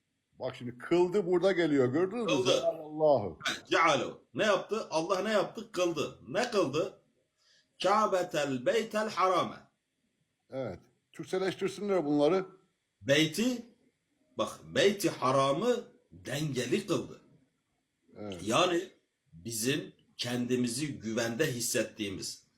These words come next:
Speaker 2: yasaklarımızın, kurallarımızın olduğu her türlü un-, unsuru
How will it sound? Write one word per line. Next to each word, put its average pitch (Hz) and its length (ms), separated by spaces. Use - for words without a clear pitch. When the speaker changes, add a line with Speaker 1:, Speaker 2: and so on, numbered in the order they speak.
Speaker 2:
yasaklarımızın, 120 880
kurallarımızın 113 800
olduğu 113 380
her 151 340
türlü 113 520
un-, 110 420
unsuru 113 680